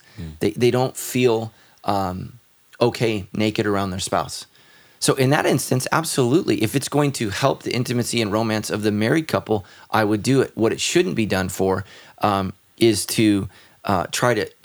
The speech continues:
Speaker 2: you know, appeal to men outside the context of marriage. I think that's
Speaker 1: Mm-hmm.
Speaker 2: a really, really dangerous thing. And so, um, just, just, just be aware of that,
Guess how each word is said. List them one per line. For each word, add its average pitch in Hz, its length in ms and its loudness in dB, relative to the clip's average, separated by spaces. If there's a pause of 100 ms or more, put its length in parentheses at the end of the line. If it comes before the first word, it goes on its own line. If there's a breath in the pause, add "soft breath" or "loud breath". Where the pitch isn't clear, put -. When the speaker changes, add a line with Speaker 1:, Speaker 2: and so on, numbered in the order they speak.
(100)
Speaker 2:
you 107 160 0
know, 104 160 -2
appeal 117 380 0
to - 180 -2
men 101 240 -2
outside 90 400 -2
the 95 60 -10
context - 400 -6
of 78 60 -10
marriage. 82 220 -6
I 95 40 -8
think 85 160 -4
that's 78 140 -4
Speaker 1:
Mm-hmm. 104 100 -2
Speaker 2:
a 101 40 -2
really, 107 160 2
really 101 200 -2
dangerous 95 380 -4
thing. 92 280 -6 (380 loud breath)
And 92 200 -2
so, 87 340 -2 (200)
um, 78 400 -4 (140)
just, 135 180 0
just, 139 140 -4
just 143 180 -2
be 165 120 2
aware 107 380 2
of 98 220 -6
that, 87 300 -2